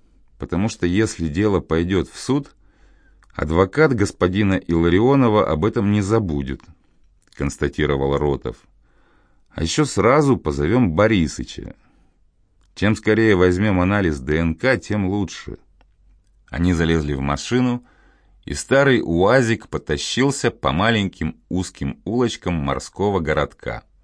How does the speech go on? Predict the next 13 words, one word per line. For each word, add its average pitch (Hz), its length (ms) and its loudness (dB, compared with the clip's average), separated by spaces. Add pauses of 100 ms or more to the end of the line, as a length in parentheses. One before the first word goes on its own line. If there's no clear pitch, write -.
(840)
Друзья 110 380 2
не 120 220 4
испытывали 98 640 -2
ни 80 180 0
радости, 117 640 -2
ни 90 280 -4
удовлетворения. 85 1200 -4 (680)
Что-то - 400 -4
подсказывало, 107 920 0
что 87 320 -4
Илларионов 95 680 0
не 90 160 0
лжёт, 92 600 -4